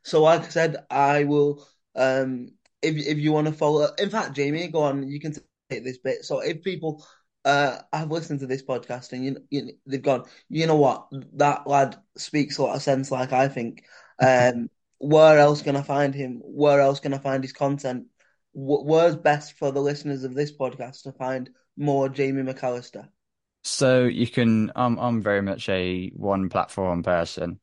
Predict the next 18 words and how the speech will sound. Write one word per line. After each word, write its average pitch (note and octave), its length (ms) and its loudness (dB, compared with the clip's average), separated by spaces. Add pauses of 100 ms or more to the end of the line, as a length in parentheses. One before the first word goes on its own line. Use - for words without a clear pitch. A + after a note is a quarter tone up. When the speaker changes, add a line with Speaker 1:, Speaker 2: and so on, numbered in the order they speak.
Speaker 2:
Um, E2+ 500 -6 (640)
I F#2 360 0
am F#2 240 -4
at G2 140 -2
that D#2 120 -4
blind F2+ 260 -2
lad F2 300 -6
on E2+ 320 -6
Twitter F2 460 -2 (120)
or D2+ 280 -6
X, - 500 -8
whatever D#2+ 200 -4
you F#2 60 -4
wanna F#2 220 -8
call G2 160 -4
it F2+ 100 -6
these F2+ 180 -10
days. F#2 380 -8